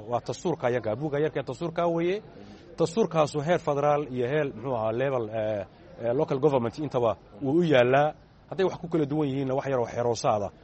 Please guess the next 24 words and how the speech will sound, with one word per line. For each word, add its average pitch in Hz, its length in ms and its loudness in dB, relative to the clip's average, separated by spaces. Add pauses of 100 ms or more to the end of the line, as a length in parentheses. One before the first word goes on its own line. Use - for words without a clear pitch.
(240)
unbay 139 160 -4
ku 208 100 -2
kala 165 160 4
duwan 135 200 2
yihiin. 85 140 -6 (480)
Ee, 131 160 -4
annagu 180 440 -2
waan 170 200 2
qabnaa, 120 560 2
wayna 180 240 2
tahay, 147 320 0 (520)
een, 139 500 0 (100)
in 214 240 0 (480)
wax 196 220 2
walba 156 420 2
uu 156 200 0
leeyahay 147 300 0
wakhti 156 380 -2 (140)
iyo 143 140 -2
muddaxileed. 131 440 0
Laakiin 139 280 -4
sida 233 260 -2
aan 196 160 -2
ognahay, 120 400 0